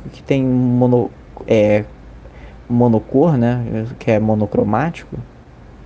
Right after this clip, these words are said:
ele consegue ver tons de cinza diferentes, ele entende o que tá ali, né? Então você percebe que a cor tem uma função importante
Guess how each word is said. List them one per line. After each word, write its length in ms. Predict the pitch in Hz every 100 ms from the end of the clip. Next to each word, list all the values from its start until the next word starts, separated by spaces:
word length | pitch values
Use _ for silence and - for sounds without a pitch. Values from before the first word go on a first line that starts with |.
| - - -
ele 80 |
consegue 340 | 131 160 208 214
ver 200 | 185 165
tons 260 | - 135
de 100 | 117
cinza 400 | 107 - 110 101
diferentes, 440 | 98 - 104 98 95
ele 120 | 123
entende 420 | 170 170 165 135
o 20 |
que 120 | 113 -
tá 160 | 104
ali, 220 | 98 95 98 - - -
né? 280 | - 107 104 117 - - - - - - - -
Então 140 | 131
você 220 | 131 -
percebe 580 | 175 190 185 - 143 156
que 120 | 147
a 60 | 135
cor 220 | 131 143
tem 140 | 151 170
uma 140 | 151
função 360 | - 135 - 113
importante 640 | 113 110 - 98 95 -